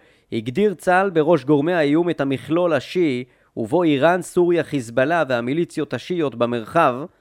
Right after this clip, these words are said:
המענה הצה"לי כחלק מההתקפה בזירה אחת או יותר,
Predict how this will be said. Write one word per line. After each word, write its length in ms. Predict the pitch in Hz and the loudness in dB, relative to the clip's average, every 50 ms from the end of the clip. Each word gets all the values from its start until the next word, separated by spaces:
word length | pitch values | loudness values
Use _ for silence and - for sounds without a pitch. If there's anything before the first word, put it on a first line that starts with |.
| _ _ _ _ _ _ _ _ _ _ | _ _ _ _ _ _ _ _ _ _
המענה 440 | 127 135 156 180 180 190 214 233 214 | 0 0 2 2 2 2 2 2 0
הצה"לי 480 | 175 - - 147 117 107 107 104 104 98 | 0 0 2 2 2 4 2 0 -2 -4
כחלק 420 | - 131 - 151 202 185 165 - | -6 -4 -2 2 2 2 2 0
מההתקפה 680 | 156 147 135 123 - - 135 - - 175 165 147 131 | 0 0 0 0 -2 -4 -6 -4 -2 0 0 0 0
בזירה 560 | 117 113 117 113 104 135 147 139 160 170 147 | -2 -2 -4 -4 0 0 0 2 4 2 2
אחת 280 | 127 - - 170 160 - | 2 0 -2 -2 -2 0
או 60 | 151 | 0
יותר, 480 | 135 117 113 - - 170 156 147 147 | -2 -2 -2 0 2 4 4 4 2